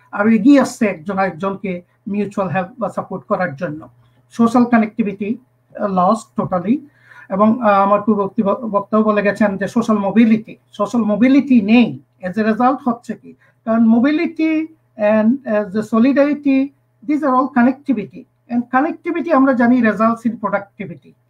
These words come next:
এই কানেকশন, এখন কানেকশনটা হয়ে গেছে ভার্চুয়াল কানেকশন। Uh, that is, that is the only thing that,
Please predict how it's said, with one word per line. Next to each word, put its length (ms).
এই 120
কানেকশন, 580
এখন 220
কানেকশনটা 500
হয়ে 180
গেছে 220
ভার্চুয়াল 440
কানেকশন। 480
Uh, 300
that 100
is, 140
that 140
is 100
the 120
only 240
thing 240
that, 200